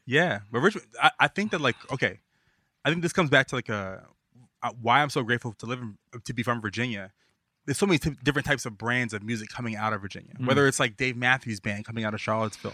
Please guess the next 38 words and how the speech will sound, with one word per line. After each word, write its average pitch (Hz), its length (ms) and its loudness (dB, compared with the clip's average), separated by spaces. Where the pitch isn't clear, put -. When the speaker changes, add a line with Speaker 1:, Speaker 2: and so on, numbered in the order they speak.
Speaker 1:
or, 110 80 -6
like, 107 240 -10
Pharrell 120 400 2
and 107 80 -6
Timberlake 117 360 -10
coming 113 180 -6
out 104 100 -4
of 101 80 -10
the 104 80 -14
beach, 110 500 -8
or 104 280 -4
Speaker 2:
Right. 110 280 -2
Speaker 1:
whether 123 280 2
it's, - 320 -2
you 123 120 -2
know, 101 300 0
D'Angelo 127 680 2
coming 117 280 -4
out 101 80 -4
of 98 100 -8
Richmond. 110 440 -4
There's 117 220 2
so 156 260 2
many 147 200 0
different 113 320 -6
vibes 110 380 2
in 110 80 -6
that 101 180 -6
one 110 360 -4
state, 107 520 -4
and 117 100 -2
I 120 60 2
feel 196 120 2
like 151 80 4
we're 127 80 4
almost 214 280 4
get 135 100 -2
overlooked, 117 720 -2